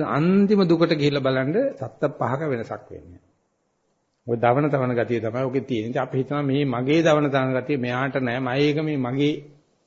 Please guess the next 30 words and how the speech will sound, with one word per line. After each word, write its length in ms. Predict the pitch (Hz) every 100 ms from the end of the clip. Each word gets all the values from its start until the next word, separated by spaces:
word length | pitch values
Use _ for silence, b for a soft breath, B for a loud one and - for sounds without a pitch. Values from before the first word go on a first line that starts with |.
| _ _
මගේ 240 | 117 123 135
ප්‍රයිවට් 440 | - 120 123 123
ප්‍රොපර්ටි 360 | - 117 113 98
එකක් 200 | 95 -
කියලා. 260 | - - _ _ _ _ _ _ _ _ _ _ _ _ _ _ _ _ _ 123
ඒකටත් 380 | 135 160 175 135
හේතු 220 | 143 143
රාශියක් 460 | 117 113 - 143 -
තියෙනවා. 420 | 196 135 95 110 - _ _ 135
ඒකත් 320 | 139 135 156
කොයි 240 | - 139 131
වෙලාවෙත් 340 | 123 131 135
වෙනස් 280 | 123 110 -
වෙවි 200 | 98 113
තියෙන්නේ. 360 | - - - _ _ _ _ -
ඉතින් 80 | 180
ඔක 160 | 165 165
පිළිගන්න 440 | 139 139 151 160
කැමති 320 | 160 135 117
නැහැ. 140 | 113 113
ඒ 40 |
නිසා 200 | 113 139
අපි 140 | 147 160
අතනත් 460 | 120 - 143 139
උත්තර 260 | 139 - 131
හොයනවා, 320 | 113 110 131
මෙතනත් 460 | 139 131 135 139 147
උත්තර 240 | 135 135
හොයනවා, 380 | 120 110 123 135
අරකත් 340 | 120 131 139